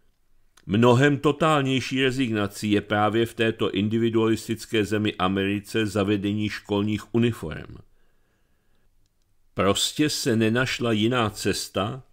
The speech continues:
jak zredukovat neuvěřitelný počet školních vražd, které byly spáchány pouze kvůli získání šatů té správné značky.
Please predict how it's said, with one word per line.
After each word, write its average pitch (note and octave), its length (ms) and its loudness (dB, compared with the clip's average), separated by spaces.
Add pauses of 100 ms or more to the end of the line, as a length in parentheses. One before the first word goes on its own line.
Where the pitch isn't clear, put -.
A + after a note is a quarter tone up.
(140)
jak G#2+ 340 0
zredukovat G#2+ 800 0
neuvěřitelný G#2 1080 0
počet F#2+ 460 -4
školních F#2+ 600 -2
vražd, E2 520 -8 (360)
které G#2 340 2
byly A#2 200 2
spáchány A2 760 0
pouze A2+ 520 2
kvůli A#2+ 380 -2
získání A2 640 -2
šatů A2 500 -2
té G#2+ 320 2
správné G2 720 -2
značky. - 560 -10